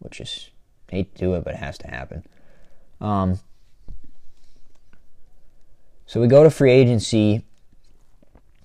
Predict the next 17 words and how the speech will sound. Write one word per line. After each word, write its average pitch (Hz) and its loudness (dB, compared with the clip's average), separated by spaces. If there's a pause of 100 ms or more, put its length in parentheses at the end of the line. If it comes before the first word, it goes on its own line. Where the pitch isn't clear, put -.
(520)
and 95 0 (1700)
it's - -8
a 107 0
big 117 6
one. 90 0 (200)
Like 92 -4
I 104 0
said, 95 2
seventy, 110 2
over 101 2
eighty, 117 4
after 101 0
these 104 2
cuts, 120 0
eighty-eight 104 2
million 101 -2
dollars. 101 -2